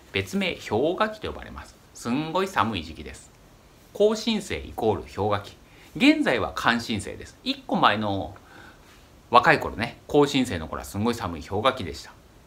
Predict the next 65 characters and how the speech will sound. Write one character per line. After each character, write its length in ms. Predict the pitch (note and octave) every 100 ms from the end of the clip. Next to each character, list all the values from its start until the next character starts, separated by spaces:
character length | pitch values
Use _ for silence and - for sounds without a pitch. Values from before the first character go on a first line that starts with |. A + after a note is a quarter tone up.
| - - - -
で、 80 | C#3
今 180 | A3 C4
季 140 | -
節 220 | C#4+ -
冬 200 | - D#3+
な 120 | G3 E2
ん 60 |
で 60 | C#2+
す。 100 | -
こ 120 | F2+
の 80 | F#2
動 140 | F2
画 100 | E2+
撮 100 | F2
っ 40 | F2
て 100 | C#2
る 80 |
時 160 | A#1+ A1+
に 140 | C2
ね。 260 | G#2+ G3 - - - -
だ 80 | F#3
か 80 | C3+
ら 60 |
ベ 180 | - G3
ー 60 | B3
ス 120 | C4
寒 320 | - E3 F#3+
い 40 | E3
で 100 | -
す。 160 | - - -
で 80 | F3+
も 100 | B2+
エ 120 | G3+
ア 60 | B3+
コ 140 | F4
ン 100 | D#4+
つ 80 | -
け 100 | D#4
る 100 | -
と 320 | G2 - - - - -
あ 120 | -
っ 60 | B2+
た 100 | G#3+
か 100 | A3
く 80 | C#3
な 100 | F2
る 80 | -
で 100 | -
し 60 |
ょ？ 160 | G3+ - - F#3+
で 60 |
も 80 | D#3+
エ 80 | G#3+
ア 60 |
コ 160 | B3+ D#4
ン 80 | D4+
切 140 | D#4+
る 80 | A3+
と 240 | C#3+ - -
寒 280 | - C#3 D#3
く 100 | D#3+
な 80 | D3+
り 80 |
ま 120 | D3
す。 100 | D3